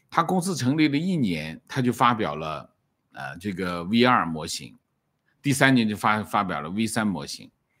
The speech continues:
这很符合交易商的风格，就是他们不会有耐心，慢慢的在给你开发的，他们需要快，为什么？交易嘛，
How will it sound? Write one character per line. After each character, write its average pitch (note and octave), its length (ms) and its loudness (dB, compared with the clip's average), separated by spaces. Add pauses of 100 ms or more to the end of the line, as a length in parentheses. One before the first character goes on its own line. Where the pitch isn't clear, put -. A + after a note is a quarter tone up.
(360)
这 G#3+ 140 8
很 C#3 180 6
符 - 220 -8
合 F#2+ 300 -2
交 D3 340 2
易 C3+ 140 2
商 C3 340 0
的 G#2 160 0
风 F#2+ 300 -6
格， A1+ 280 -14 (1120)
就 D3 140 -2
是 C3 80 -2
他 C#3+ 120 -2
们 D#3 180 2
不 E3 120 -2
会 F#3+ 160 0
有 B2 100 2
耐 G#2 220 0
心， G#2 340 -2
慢 C#3 240 0
慢 B2+ 300 -2
的 B2 100 -4
在 A2 140 -6
给 G#2 140 -2
你 F#2+ 100 -2
开 F#2+ 240 -6
发 F2+ 300 -4
的， D2+ 180 -12 (640)
他 - 160 2
们 C3 140 4
需 - 160 -4
要 B2 80 4
快， C#3 420 2 (260)
为 B2+ 140 6
什 G2 140 -2
么？ C2 200 -10 (120)
交 B2 400 0
易 D#3+ 240 -2
嘛， D#2 220 -6